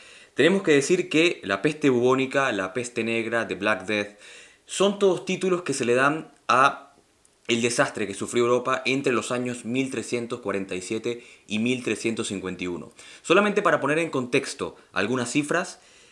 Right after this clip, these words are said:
durante la peste negra se calcula que murieron entre cuarenta y cincuenta millones de personas.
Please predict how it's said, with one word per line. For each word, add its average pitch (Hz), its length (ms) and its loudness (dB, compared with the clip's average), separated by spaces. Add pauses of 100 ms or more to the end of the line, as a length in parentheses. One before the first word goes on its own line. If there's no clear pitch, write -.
(140)
durante 135 300 4
la 143 100 6
peste 190 240 0
negra 180 240 4
se 160 140 -4
calcula 147 440 2
que 139 120 0
murieron 139 560 4
entre 113 340 -2
cuarenta 151 800 0
y 117 100 -4
cincuenta 139 540 0
millones 127 440 2
de 117 100 0
personas. 87 520 -8